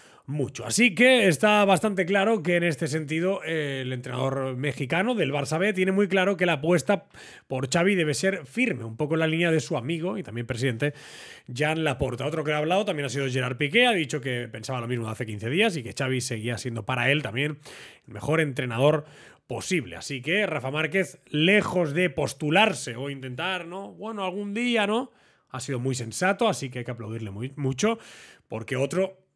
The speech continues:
quizá aprovecha, aunque sea un poco así de escaqueo, para decir, "Algún día me gustaría". No, no, ha sido muy tajante, el futuro del Barça con Xavi está en buenas manos y hay que trabajar mucho. Esta es una de las cosas que le gusta mucho a la directiva,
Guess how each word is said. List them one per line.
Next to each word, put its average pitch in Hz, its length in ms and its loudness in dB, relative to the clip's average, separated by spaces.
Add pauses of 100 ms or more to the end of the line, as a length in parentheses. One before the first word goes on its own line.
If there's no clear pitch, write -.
(240)
quizá 156 300 0
aprovecha, 165 560 2
aunque 156 280 -4
sea 139 140 -6
un 135 120 -8
poco 135 180 -6
así 127 220 -4
de 123 100 -2
escaqueo, 143 480 -2
para 135 180 -4
decir, 127 320 -6 (480)
"Algún 233 320 -8
día 262 180 0
me 220 100 -2
gustaría". 160 480 -2
No, 135 140 0
no, 95 200 -8
ha - 80 -8
sido 120 160 -6
muy 113 120 -6
tajante, 143 420 -4
el 165 100 -2
futuro 117 300 -6
del 117 80 -2
Barça 120 220 -4
con 107 120 -12
Xavi 117 140 -6
está 107 140 -10
en 101 60 -12
buenas 98 180 -12
manos 208 440 -2 (360)
y 131 100 -6
hay 208 120 2
que 214 100 0
trabajar 208 400 2
mucho. 165 440 -4 (120)
Esta 233 280 4
es 185 80 0
una 208 140 -2
de 196 60 2
las 160 120 0
cosas 190 260 -2
que 165 80 -4
le 147 60 0
gusta 151 240 0
mucho 143 220 -4
a - 20 -2
la 131 60 -2
directiva, 202 540 0